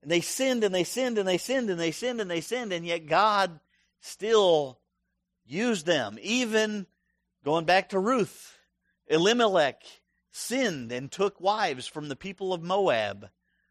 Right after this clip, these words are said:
for his sons. And because of God's faithfulness, Ruth is in Jesus' family tree. Rahab,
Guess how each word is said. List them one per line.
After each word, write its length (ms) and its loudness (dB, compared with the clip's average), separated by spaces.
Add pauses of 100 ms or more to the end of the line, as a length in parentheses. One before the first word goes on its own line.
(220)
for 340 0
his 260 -2
sons. 920 -6 (2000)
And 140 -4
because 320 -4
of 100 -6
God's 360 0
faithfulness, 920 -8 (600)
Ruth 300 0
is 140 -10
in 200 -6
Jesus' 560 -10
family 380 -12
tree. 320 -10 (2750)
Rahab, 600 4